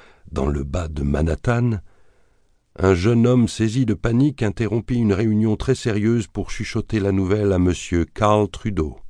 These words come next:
qui se désintéressa aussitôt des questions débattues autour de la table et se leva d'un coup. « Il semblerait que le jury soit parvenu à un verdict. »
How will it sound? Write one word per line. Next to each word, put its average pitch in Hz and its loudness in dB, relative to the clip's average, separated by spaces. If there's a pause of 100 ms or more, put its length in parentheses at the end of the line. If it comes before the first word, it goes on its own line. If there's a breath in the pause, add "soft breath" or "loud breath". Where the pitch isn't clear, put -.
(800)
qui 85 -6
se - -2
désintéressa 90 2
aussitôt 107 0
des 92 -2
questions 87 -2
débattues 85 -2
autour 82 -2
de 76 -4
la 78 -2
table 127 0 (260 loud breath)
et 123 -4
se - -2
leva 127 2
d'un 90 2
coup. « 76 -6 (1500)
Il 80 -8
semblerait 104 2
que 104 -2
le 95 0
jury 98 -2
soit 98 -2
parvenu 107 0
à 107 0
un 92 0
verdict. » 87 -8